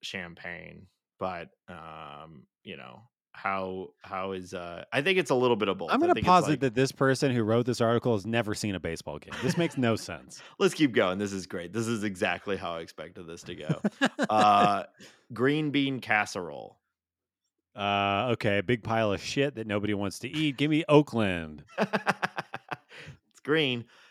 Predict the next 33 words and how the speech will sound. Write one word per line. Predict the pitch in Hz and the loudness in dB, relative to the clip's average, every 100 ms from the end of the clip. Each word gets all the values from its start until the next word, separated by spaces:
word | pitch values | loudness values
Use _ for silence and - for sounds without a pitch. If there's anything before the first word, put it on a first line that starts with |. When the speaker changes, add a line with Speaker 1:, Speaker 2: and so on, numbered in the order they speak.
| _ - | _ -4
Speaker 1:
Green | 151 196 180 | 2 4 6
bean | 185 175 | 6 6
casserole, | 147 156 160 127 101 82 80 _ - | 6 6 6 2 -2 -2 -8 _ -2
an | 123 | 4
iconic | 120 - - 170 175 135 - | 4 2 4 6 6 2 0
dish | 127 80 - - _ _ - | 0 0 -6 -14 _ _ 2
that | 120 107 | 2 4
might | 113 135 135 | 4 4 6
not | 123 107 | 4 2
be | 117 107 | -2 -2
able | 110 110 | -2 -2
to | 110 | -4
keep | - 131 | -4 0
up | 110 104 - | 2 0 -2
with | 107 | -8
some | - 110 107 | -4 -2 -2
of | 98 | -2
the | 98 | -2
new | 101 117 127 - | -2 0 -2 -4
up-and-comers. | 98 - 101 92 98 90 65 55 - - _ _ _ _ _ _ _ _ | -6 -4 -6 -6 -10 -10 -14 -18 -20 -20 _ _ _ _ _ _ _ _
Speaker 2:
Is | - | -14
it | |
gonna | 98 95 | -10 -6
be | |
the | 101 | -6
Rockies? | 82 87 107 113 - _ _ - | -4 -4 -4 -8 -8 _ _ -14
Speaker 1:
It's | - | -8
the | 113 | 2
Saint | 156 170 | 4 8
Louis | 180 180 | 8 6
Cardinals. | 165 175 214 165 107 78 - - _ _ | 8 8 8 6 2 -2 -10 -14 _ _
Speaker 2:
What? | 123 269 349 - - _ _ _ _ _ - | 2 6 6 4 -14 _ _ _ _ _ -10
Speaker 1:
Yeah. | 117 151 190 101 | -8 -6 -6 -6